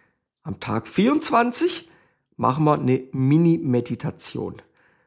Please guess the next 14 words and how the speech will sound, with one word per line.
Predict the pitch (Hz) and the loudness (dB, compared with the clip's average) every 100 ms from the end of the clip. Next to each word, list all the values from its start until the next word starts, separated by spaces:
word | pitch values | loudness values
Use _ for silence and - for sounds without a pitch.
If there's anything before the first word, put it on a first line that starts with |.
| _ | _
Setz | - 160 - | 0 0 0
dich | - 262 - _ | -4 -6 -6 _
fünf | _ 294 415 - | _ -2 -2 -4
Minuten | 190 180 196 330 | 2 2 2 -4
still | - - 135 123 | -10 -4 -2 0
hin | 294 427 - _ _ _ | 0 -2 -10 _ _ _
und | 147 - | -14 -6
konzentrier | 143 135 127 117 113 131 180 196 | -4 -2 -4 -8 -4 0 0 0
dich | 254 - - | -6 -8 -2
einfach | 123 147 - 139 | 0 0 -6 -6
mal | - 117 | -4 -4
nur | 110 110 135 151 156 - | -4 -2 2 2 2 -4
auf | 117 - | -10 -8
deine | - 101 107 117 | -6 -4 -4 -6